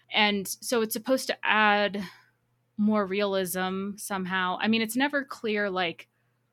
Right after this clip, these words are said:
what the ghosts want with the children. And if we're looking at this as the ghosts are real and somehow Quint wins and kills Miles, like,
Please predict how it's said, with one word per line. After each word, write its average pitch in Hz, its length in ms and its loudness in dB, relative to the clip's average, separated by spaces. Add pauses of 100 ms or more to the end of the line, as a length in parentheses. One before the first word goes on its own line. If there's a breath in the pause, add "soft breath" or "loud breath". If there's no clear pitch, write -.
(140)
what 185 280 -6
the 196 100 -4
ghosts 185 460 -2
want 160 640 -6
with 233 180 -6
the 247 100 -6
children. 294 720 -4 (580 loud breath)
And 196 420 2 (360)
if 214 180 -4
we're 226 80 4
looking 285 360 2
at 208 180 2
this 196 280 0
as 175 460 2 (720)
the 190 100 -2
ghosts 208 360 2
are 175 120 2
real 170 640 0 (800)
and 170 380 2
somehow 180 580 0 (180)
Quint - 540 -4 (100)
wins 170 840 -2 (240)
and 170 240 -4
kills 185 460 -2
Miles, 170 840 -2
like, - 360 -2